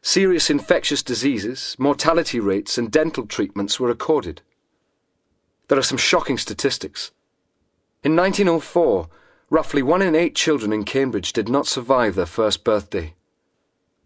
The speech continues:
Many put this down to the poor quality of working-class housing, with many families still sharing a single toilet and water tap.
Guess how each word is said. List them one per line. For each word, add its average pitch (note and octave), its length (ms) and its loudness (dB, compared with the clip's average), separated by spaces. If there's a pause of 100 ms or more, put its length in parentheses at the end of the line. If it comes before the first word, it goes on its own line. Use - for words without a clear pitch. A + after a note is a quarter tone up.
(120)
Many G#3+ 240 4
put A#3 200 0
this E3 160 2
down C#3+ 320 4
to A#2 100 -4
the A#2 80 -2
poor F3+ 300 0
quality E3 440 0
of G2+ 120 0
working-class B2+ 720 2
housing, G#2+ 480 0 (360)
with C3+ 140 2
many F#3 220 4
families D#3+ 500 2
still F#3+ 320 2
sharing D#3 460 2
a G#2 40 0
single E3 360 2
toilet A#2+ 440 2
and A2 140 -2
water C#3 260 2
tap. E2+ 320 -6